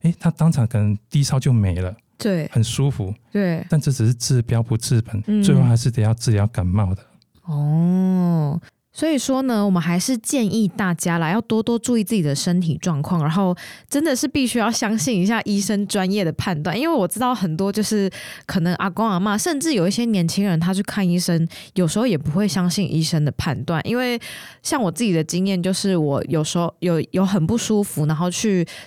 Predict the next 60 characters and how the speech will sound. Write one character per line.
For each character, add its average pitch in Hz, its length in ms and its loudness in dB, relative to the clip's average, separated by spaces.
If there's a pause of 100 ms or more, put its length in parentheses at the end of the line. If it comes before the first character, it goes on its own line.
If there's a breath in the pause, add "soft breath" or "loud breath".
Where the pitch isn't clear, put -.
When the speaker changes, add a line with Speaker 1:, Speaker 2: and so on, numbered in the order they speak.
Speaker 2:
诊 165 180 -2
间 180 280 0
看 147 320 0
过， 175 280 0 (220 loud breath)
然 220 140 -2
后 285 340 2 (100)
通 330 200 -2
常 240 180 0
医 269 80 0
生 302 180 0
好 190 140 2
像 214 100 0
就 247 120 2
是 247 240 2
会 233 180 0
诊 160 240 -2
断 220 140 0
完 175 120 2
就 190 80 2
说 196 300 0
：“啊， 160 160 0
你 156 80 0
这 196 180 0
是 190 140 -2
感 - 260 -8
冒。” 131 220 -2 (220 loud breath)
然 196 100 0
后 247 80 2
我 - 20 0
们 185 140 0
就 214 320 0
会 240 160 0
觉 170 240 0
得 - 60 -12 (140)
：“诶， 226 120 -4 (240 soft breath)
这 349 140 -2
个 277 60 -2
医 285 180 0
生 277 180 -2
是 330 120 -2
不 262 60 0
是 285 180 2
拿 214 240 0
感 190 200 -2
冒 240 200 0
来 190 120 2
打 156 320 -4
发 208 340 -2
我 165 200 0
的 151 80 -2
那 185 100 -2
种 170 200 -2
感 143 260 -4
觉？” 139 160 -2
但 254 260 -2 (300 loud breath)
刚 262 260 -2
听 254 240 -2
了 202 120 0
就 226 120 -2
是， 208 400 0